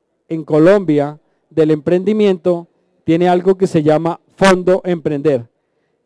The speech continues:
Fondo Emprender es un capital semilla condonable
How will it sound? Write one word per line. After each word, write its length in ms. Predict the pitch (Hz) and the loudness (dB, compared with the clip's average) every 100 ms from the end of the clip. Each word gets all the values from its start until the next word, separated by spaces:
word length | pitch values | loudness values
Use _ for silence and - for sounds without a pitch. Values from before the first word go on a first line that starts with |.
| _ | _
Fondo 240 | - 202 190 | -2 0 0
Emprender 400 | 180 190 190 208 | 0 0 2 2
es 180 | 226 247 | 2 -2
un 120 | 233 | -4
capital 560 | 240 220 220 196 190 | -2 0 -2 -2 -4
semilla 680 | - 220 233 226 170 151 156 _ _ _ _ _ | -2 -2 -2 -2 -2 -2 -6 _ _ _ _ _
condonable 880 | - 175 175 170 175 208 185 160 165 | -2 0 2 2 2 2 0 0 -4